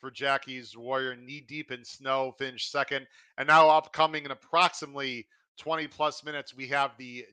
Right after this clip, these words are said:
Jim Dandy Grade Two restricted for three-year-olds, six hundred thousand dollars on the line. This is a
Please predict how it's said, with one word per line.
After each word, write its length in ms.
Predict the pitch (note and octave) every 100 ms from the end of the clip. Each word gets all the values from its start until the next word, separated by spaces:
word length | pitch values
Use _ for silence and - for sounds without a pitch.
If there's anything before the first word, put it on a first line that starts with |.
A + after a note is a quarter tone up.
| A#2
Jim 380 | A#2 E3 F3 C#3+
Dandy 580 | C#3+ D3 D3+ D3 C#3+ C3+ _ _ _ _
Grade 340 | - D#3+ E3+ -
Two 220 | E3 D#3
restricted 500 | C#3 B2+ - E3 -
for 160 | - C3
three-year-olds, 760 | - C#3+ C#3+ C#3+ C#3 C#3+ C#3+ - _ _ -
six 280 | - F#3+ -
hundred 300 | F#3 C#3 -
thousand 460 | D3 D3 D#3 C#3 B2+
dollars 420 | C3+ D3 C#3+ A#2+
on 220 | A#2+ C3
the 60 | B2
line. 340 | B2 C3+ C3+
This 160 | C#3 B2
is 120 | B2
a 140 | A#2+